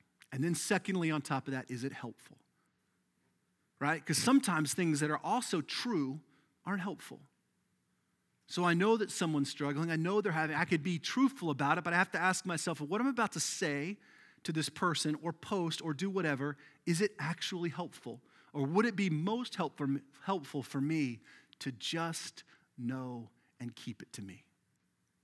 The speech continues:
Paul is concerned about the unity of the body of Christ, and so he's talking about being truthful in a world that demonstrates something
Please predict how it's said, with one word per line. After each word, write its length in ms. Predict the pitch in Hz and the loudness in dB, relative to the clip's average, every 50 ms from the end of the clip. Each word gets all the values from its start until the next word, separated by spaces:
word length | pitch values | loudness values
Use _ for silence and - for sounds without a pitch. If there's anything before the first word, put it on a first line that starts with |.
| _ _ _ _ _ _ _ _ _ _ _ _ - - - - - _ _ _ _ _ _ _ _ _ | _ _ _ _ _ _ _ _ _ _ _ _ -20 -20 -20 -20 -20 _ _ _ _ _ _ _ _ _
Paul 380 | - - - 233 247 254 262 254 | -4 0 4 4 6 6 6 4
is 100 | 220 - | 2 2
concerned 960 | - - 196 185 - - - - - - 214 202 208 214 208 202 190 170 160 - | 2 2 4 4 4 2 0 -2 2 6 6 8 8 8 6 6 4 4 2 0
about 260 | 151 139 165 156 - | 2 4 4 4 4
the 80 | 147 147 | 4 0
unity 520 | 135 120 135 175 208 214 214 208 214 220 | 0 2 4 6 6 8 6 6 4 2
of 40 | 185 | 4
the 80 | 165 151 | 2 2
body 380 | - 170 170 170 170 165 147 | 2 4 4 4 4 4 2
of 80 | 139 - | 0 0
Christ, 440 | - - 185 175 160 151 139 - - | -2 -2 0 2 2 2 2 0 0
and 140 | 165 156 | 0 0
so 220 | 147 - - 170 156 | 0 2 2 2 4
he's 180 | 175 175 151 | 2 2 0
talking 380 | - - - 208 226 - - 240 | -2 -4 -4 -4 -2 0 2 2
about 320 | 214 190 196 190 160 156 | 4 6 6 4 4 2
being 240 | 165 180 156 147 135 | 2 4 4 4 4
truthful 640 | - - - - 240 247 247 - - - 247 233 208 | 2 -2 -4 0 2 2 2 0 -2 -4 -4 -4 -2
in 120 | - 160 | 0 0
a 60 | 165 156 | 0 0
world 460 | 147 147 160 196 196 185 175 160 147 | 0 0 2 2 4 4 4 2 0
that 160 | 156 143 147 | -2 -2 0
demonstrates 560 | 170 185 196 202 175 - - 196 185 175 - | 2 2 4 2 0 0 2 2 2 2 0
something 360 | - 202 190 - - 180 165 | 0 -2 0 0 0 -2 -2